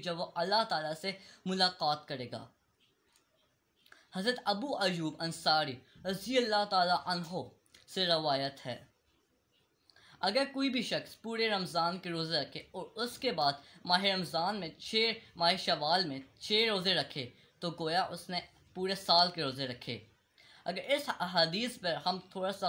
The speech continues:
غور کریں تو ہمیں آسانی سے سمجھ سکتے ہیں۔ اگر کوئی شخص کوئی عمل کرتا ہے تو اس کا اجر کم از کم دس گنا بڑھا دیا جاتا ہے۔ ماہ رمضان میں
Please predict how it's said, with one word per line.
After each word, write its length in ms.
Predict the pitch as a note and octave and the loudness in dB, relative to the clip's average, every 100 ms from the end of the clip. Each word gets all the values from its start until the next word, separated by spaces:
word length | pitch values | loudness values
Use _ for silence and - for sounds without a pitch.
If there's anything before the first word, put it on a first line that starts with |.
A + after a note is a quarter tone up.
| D3 | -2
غور 180 | E3+ A3 | -2 -2
کریں 280 | G3+ C#3+ C3+ - - - | -2 -2 -4 -10 -16 -6
تو 140 | F#3+ | -4
ہمیں 140 | G3 G3+ | -2 -2
آسانی 480 | F3+ - F#3+ F#3 A#3+ | -4 0 2 2 0
سے 180 | A#3 G3+ | -6 -6
سمجھ 360 | - F3+ G3+ - D#3+ C#3+ | -2 0 -2 -4 -12 -12
سکتے 320 | C#3+ - C3+ | -14 -12 -12
ہیں۔ 200 | B2 A#2 G#2 _ - - - | -10 -12 -16 _ -20 -10 -2
اگر 180 | G3+ G#3 | 0 0
کوئی 200 | C4 D4 | 0 0
شخص 340 | - F3 - - | 2 0 -2 -8
کوئی 160 | F#3+ | -6
عمل 300 | F3+ G3 A#3 | -4 0 0
کرتا 360 | A#3 F3+ - D3+ D#3 | 0 -4 -2 -4 -4
ہے 140 | C3 C3+ _ _ - _ | -12 -12 _ _ -20 _
تو 140 | F3 F#3 | -8 -8
اس 120 | F#3 | -6
کا 120 | - - | -8 -4
اجر 320 | E3 D3 B2+ - _ | -2 -2 -8 -14 _
کم 180 | - G3 | -4 -2
از 160 | G#3 - | -4 -4
کم 200 | F3+ D#3+ - - | -4 -4 -6 -4
دس 240 | F3 F3 - | -2 -2 -6
گنا 220 | D#3+ D#3 | -2 -2
بڑھا 300 | D3+ D3 C3 | 0 0 0
دیا 200 | C3 C#3 | -2 -4
جاتا 400 | C3 A#2+ C3 A#2 | -4 -6 -6 -6
ہے۔ 120 | B2 A2 - _ _ - - _ _ _ _ | -6 -8 -16 _ _ -20 -20 _ _ _ _
ماہ 160 | E3+ A3 | 0 4
رمضان 540 | C#4+ C4 - F3 D3+ | 4 4 6 6 6
میں 120 | E3 | 0